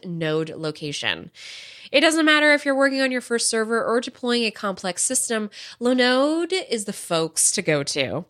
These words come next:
They offer the fastest hardware and network with outstanding customer support if you ever need help.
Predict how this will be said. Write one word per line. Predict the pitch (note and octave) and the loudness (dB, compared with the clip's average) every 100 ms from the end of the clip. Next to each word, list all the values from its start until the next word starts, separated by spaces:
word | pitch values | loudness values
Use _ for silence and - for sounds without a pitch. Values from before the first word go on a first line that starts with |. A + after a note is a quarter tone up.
| - - - - | -10 -10 -12 0
They | A#3+ A#3 | 4 4
offer | B3 C4+ | 4 2
the | B3+ | 0
fastest | - A#3+ C4+ - D#4 - | 0 0 0 0 -2 0
hardware | A#3+ A#3 A#3 | 0 2 0
and | A#3 | 0
network | A3+ A3+ A3 A3 | 0 0 -2 -4
with | A3 _ | -14 _
outstanding | C4 D4+ - - D#4 D#4 D4 | -2 2 0 0 2 2 2
customer | B3+ F#3+ - E3+ D#3+ | 0 -2 -2 -2 -2
support | - - E3 D#3 | -4 -4 -4 -4
if | E3+ - | -6 -8
you | G#3+ _ | -14 _
ever | E3 D#3 | -4 -4
need | D3+ D3 | -6 -6
help. | E3 F3+ F3+ | -2 -2 -4